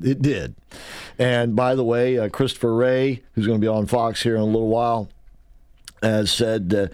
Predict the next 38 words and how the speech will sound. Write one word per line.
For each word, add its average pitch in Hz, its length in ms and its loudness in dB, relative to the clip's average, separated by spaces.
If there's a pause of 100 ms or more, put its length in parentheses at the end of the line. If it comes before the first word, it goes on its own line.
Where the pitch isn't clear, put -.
(320)
that, 107 280 0
uh, 110 160 2
oh, 151 180 2
yeah, 127 320 0
for 98 180 -4
quite 147 320 0
some 151 180 0
time 135 460 0
the 104 100 2
F 110 160 -2
B 104 140 0
I 110 320 0
has 101 500 0 (300)
assessed 110 640 -2
that 104 160 -2
this 113 200 0
came 110 280 0
from 104 160 -2
the 98 100 2
lab. 95 380 0
And 92 100 0
by 120 200 2
the 113 60 0
way, 131 280 0
we 120 140 0
have 117 180 0
our 107 100 0
own 123 180 0
virologists 120 880 0
and 98 520 0
all 110 200 0
these 107 220 0
other, 113 380 0 (260)
you 113 140 -2
know, 98 280 0 (360)
uh, 95 240 0
forensic 123 560 -2
experts, 127 720 -2